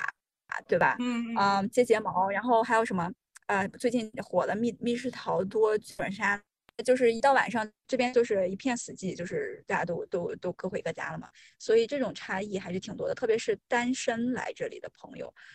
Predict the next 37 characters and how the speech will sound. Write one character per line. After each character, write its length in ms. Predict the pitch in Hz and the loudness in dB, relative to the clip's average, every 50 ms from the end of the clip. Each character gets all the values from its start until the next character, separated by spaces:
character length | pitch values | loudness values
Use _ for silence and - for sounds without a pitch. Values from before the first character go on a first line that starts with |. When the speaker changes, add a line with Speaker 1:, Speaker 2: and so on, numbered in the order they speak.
| - _ _ | -20 _ _
Speaker 1:
啊， 160 | - 190 175 | -2 -2 0
我 100 | 170 190 202 | 2 2 2
有， 100 | 214 214 | 2 2
我 80 | - 190 | 2 2
们 100 | 185 185 | 0 2
这 100 | - 240 | 2 2
边 180 | 226 214 208 214 | 2 0 -2 -4
有 100 | 202 214 | -4 -4
很 140 | - 214 170 | -4 -4 -4
多 80 | - | -4
同 180 | - - - 175 | -4 -6 -8 -8
事 140 | - 202 202 | -6 -6 -6
是， 260 | - 196 180 160 143 - _ _ _ | -2 0 0 0 0 -2 _ _ _
呃， 180 | - 185 170 170 | -6 -6 -4 -2
在 140 | 196 208 202 | -2 -4 -4
七 140 | - 220 | -4 -4
七 80 | 220 226 | -2 0
来 120 | 196 190 | 0 2
之 120 | 185 - - | 0 0 -2
前， 320 | - - - 156 147 - - | -4 -4 -8 -8 -8 -8 -6
甚 140 | - - 220 | -4 -2 0
至 60 | 220 | 0
我 80 | 202 175 | 0 0
们 100 | 160 135 | 0 -2
来 100 | 113 160 | -4 -2
之 100 | 180 180 | -4 -6
前 180 | - - - - | -6 -8 -10 -8
都 80 | 196 | -8
是 160 | 208 220 202 | -6 -6 -6
单 240 | 175 - 196 196 202 | -6 -6 -6 -6 -6
身 200 | 208 - 226 202 202 | -8 -8 -6 -6 -6
的 60 | 185 | -6
朋 180 | 185 - - | -8 -8 -10
友 60 | 104 110 | -10 -6
来 240 | - - - - 196 | -6 -4 -4 -4 -4
的。 100 | - - | -6 -8
Speaker 2:
嗯。 60 | 349 | -10